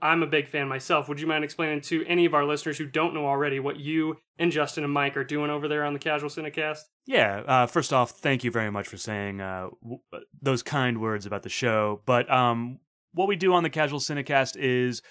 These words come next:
Speaker 2: well, we cover the Criterion Collection, and usually we do that every other week, and then we cover new movies, uh, in the off weeks.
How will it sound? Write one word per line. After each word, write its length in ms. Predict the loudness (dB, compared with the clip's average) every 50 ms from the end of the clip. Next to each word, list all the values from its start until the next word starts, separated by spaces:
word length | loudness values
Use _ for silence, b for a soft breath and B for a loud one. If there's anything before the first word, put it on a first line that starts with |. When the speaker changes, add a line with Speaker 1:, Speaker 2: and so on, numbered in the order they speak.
| b b b b b b b b b 0
Speaker 2:
well, 120 | 2 4
we 80 | 4 4
cover 240 | 2 2 0 0 -2
the 80 | -2
Criterion 420 | 0 -2 -2 -2 0 -2 -2 -2 -2
Collection, 600 | -4 -6 -8 -8 -8 -10 -10 -10 -10 -10 -10 -8
and 360 | -6 -6 -4 -4 -4 -6 -6
usually 360 | -6 -6 -6 -4 -6 -6 -4
we 100 | -6 -6
do 140 | -4 -4 -4
that 240 | -2 -2 -4 -4 -2 0 0
every 320 | 2 2 2 2 2 2
other 180 | 2 2 0 0
week, 240 | 0 0 -2 -2
and 160 | -2 -4 -4 -2
then 60 | -4
we 80 | -6
cover 340 | -6 -6 -6 -6 -6 -6 -8
new 300 | -6 -4 -2 -2 0 0
movies, 580 | 0 -2 -2 -4 -6 -4 -6 -6 -6 -6 -10 -6
uh, 280 | -4 -2 -2 0 -2 -4 -6 -6
in 220 | -6 -6 -4 -4 -6
the 140 | -6 -2 2
off 300 | 4 4 4 2 0 -8
weeks. 400 | -10 -10 -10 -10 -12 -12 -14